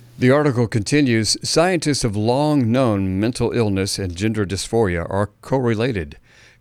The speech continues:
Clinical evidence suggests that schizophrenia occurs in patients with gender identity disorder, G I D, at rates higher than in the general population,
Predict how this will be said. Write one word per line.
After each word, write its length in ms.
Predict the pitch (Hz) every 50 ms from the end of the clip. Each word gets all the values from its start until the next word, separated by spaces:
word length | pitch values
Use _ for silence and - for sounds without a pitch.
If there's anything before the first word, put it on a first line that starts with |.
| _
Clinical 420 | - - 139 131 131 127 - 123 -
evidence 380 | - 123 117 101 110 113 110
suggests 460 | - - 110 98 95 110 107 110 - -
that 240 | - 101 90 - _ _ _ _
schizophrenia 920 | - - - - 175 160 - 139 117 - - 160 196 226 233 113 92 85 78 -
occurs 520 | - 98 101 - - 92 82 80 92 104 -
in 100 | 98 87
patients 520 | - - 98 92 87 - 95 95 104 -
with 140 | - 98 - _ _ _ - _ _ _ _ -
gender 500 | 101 92 117 123 120 110 113 110 - -
identity 720 | 98 101 101 95 87 110 104 101 95 82 101 95 85 80 -
disorder, 480 | 98 101 - - 101 87 85 90 104 107
G 240 | 95 - 110 107
I 160 | 98 92 90 87
D, 380 | 82 87 85 78 85 101 - _ _ _ _ _ _ _ - _ _ _ _ _ - -
at 140 | 117 117
rates 280 | 98 120 135 139 135 -
higher 540 | - - - 143 175 196 202 151 113 110 113
than 200 | 101 113 110 113
in 100 | 110 104
the 100 | 101 95
general 320 | 87 - - 170 175 113
population, 720 | 92 - 95 92 87 - 82 85 82 80 - - 87 110